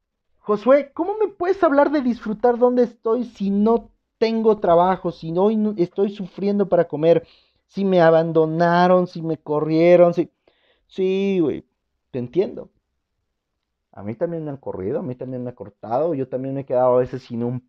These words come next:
peso. Y es complicado y es retador.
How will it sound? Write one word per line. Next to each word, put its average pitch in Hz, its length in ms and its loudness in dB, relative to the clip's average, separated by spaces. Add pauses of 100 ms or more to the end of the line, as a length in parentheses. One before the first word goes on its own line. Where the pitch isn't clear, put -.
(140)
peso. 156 580 -2 (1400)
Y 113 240 -2
es 160 220 0
complicado 151 1080 -2
y 131 180 -4
es 135 160 -4
retador. 104 720 -2